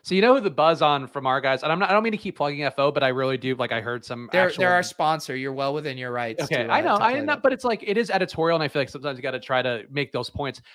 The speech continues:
Speaker 1: Um, our guy Mike Tanier loved Malik Willis, said his arm looked liver, more live than Kenny Pickett's by a pretty wide margin.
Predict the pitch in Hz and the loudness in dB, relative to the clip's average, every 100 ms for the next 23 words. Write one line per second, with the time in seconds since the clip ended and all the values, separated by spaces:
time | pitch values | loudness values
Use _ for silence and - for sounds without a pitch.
0 | - - 139 127 - 185 220 196 180 - | -12 -2 0 0 0 4 4 2 -2 -4
1 | 165 156 165 127 131 127 139 147 123 127 | -8 -4 -4 -6 -10 0 4 4 2 -6
2 | 127 110 117 131 - 131 131 117 135 143 | -8 -6 -4 -2 -2 -2 -2 2 2 2
3 | 135 131 143 127 131 131 135 120 139 139 | 0 -4 -4 0 0 0 -4 -2 0 2
4 | 127 127 117 135 123 139 123 127 - 120 | 2 0 -6 -10 -8 -8 -8 -6 -4 -4
5 | 117 127 123 123 113 117 131 135 | -4 -6 -2 -2 -2 -4 -4 -6